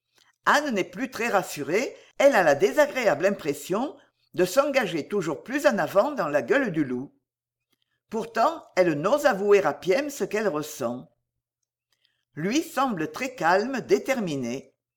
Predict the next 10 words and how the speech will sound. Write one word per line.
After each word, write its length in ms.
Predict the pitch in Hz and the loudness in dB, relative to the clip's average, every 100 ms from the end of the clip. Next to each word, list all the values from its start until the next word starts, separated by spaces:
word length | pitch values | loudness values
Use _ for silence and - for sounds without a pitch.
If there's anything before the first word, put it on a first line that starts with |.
| _ _ 208 | _ _ -6
Il 140 | 202 | -2
lui 180 | 262 294 | -2 0
confie. « 580 | 196 160 - 120 127 _ _ _ _ _ _ _ _ _ _ | -2 -4 -8 -12 -12 _ _ _ _ _ _ _ _ _ _
Ce 120 | - | -2
que 140 | 269 269 | 0 2
nous 200 | 226 196 | 0 -2
cherchons, 500 | 160 - 196 254 339 | -2 -4 -2 -2 0
c'est 240 | 190 196 | -2 0
un 80 | 233 | 0
bureau, 560 | 165 156 160 247 - | 0 2 2 2 0